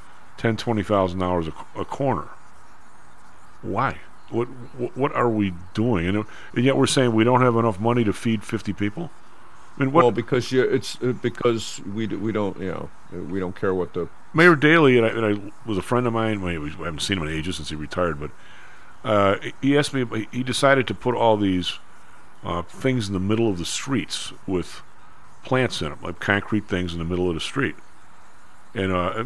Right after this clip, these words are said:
Speaker 1: know, like LaSalle Street and eighty-seventh Street, I mean, well, you name the street, the bi-, you know, the bigger thoroughfares. He says, "What do you think of my, uh, planters and stuff?" Well, first of all, you gotta water 'em. <laughs> You know, you gotta
Speaker 2: Right.
Speaker 1: pipe it. Uh, you know, I,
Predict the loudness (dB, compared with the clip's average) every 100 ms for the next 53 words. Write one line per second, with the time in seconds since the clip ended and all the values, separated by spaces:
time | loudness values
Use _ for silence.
0 | 6 6 6 2 2 2 2 2 4 4
1 | 2 0 0 2 2 2 0 0 2 4
2 | 4 2 0 0 -2 -2 -4 -2 -2 0
3 | 2 2 2 4 2 2 -4 -6 -10 -12
4 | -12 -12 -12 -12 -12 -10 -6 -2 4 4
5 | 4 2 0 0 0 2 4 4 2 -2
6 | -4 0 2 0 -2 -6 -8 -8 -4 -2
7 | 2 2 2 2 2 2 2 -4 -8 -8
8 | -6 -6 -4 -4 -2 -2 2 6 6 6
9 | 8 8 8 2 0 -12 2 4 4 -2
10 | 0 2 2 0 -6 -6 -6